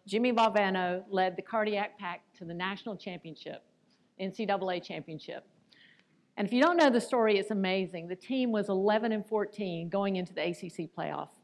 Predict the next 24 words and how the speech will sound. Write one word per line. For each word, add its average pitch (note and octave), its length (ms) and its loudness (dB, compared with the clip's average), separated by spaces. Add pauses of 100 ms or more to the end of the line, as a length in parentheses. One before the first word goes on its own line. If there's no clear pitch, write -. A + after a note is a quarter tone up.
(720)
Every C#4+ 400 2
game B3 480 -2
they A#3 160 0
won G#3 560 -4
in F#3+ 80 -6
the F#3 60 -6
playoffs E3+ 800 -4
was F3 320 0 (280)
down B3 340 -2
to G3+ 140 -8
the E3 80 -6
wire. C#3 460 -8 (400)
They F#3+ 80 -4
won F#3+ 180 -4
in E3+ 220 -10
overtime, B3+ 560 0
double A3+ 300 2
overtime, G#3+ 440 0
triple A#3 320 0
overtime. F3 480 -6
It D4 80 -8
was D4 180 -2
amazing. G#3+ 500 -2 (400)
And G#3+ 100 -4